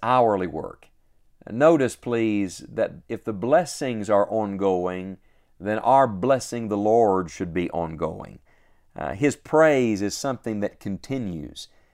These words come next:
It's something that should go on and on and on. It's not reserved just for public worship services or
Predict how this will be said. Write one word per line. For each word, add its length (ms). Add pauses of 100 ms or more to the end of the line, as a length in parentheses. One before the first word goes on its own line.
(180)
It's 200
something 500
that 140
should 200
go 180
on 360
and 120
on 260
and 100
on. 340
It's 200
not 180
reserved 540
just 200
for 160
public 400
worship 460
services 640
or 220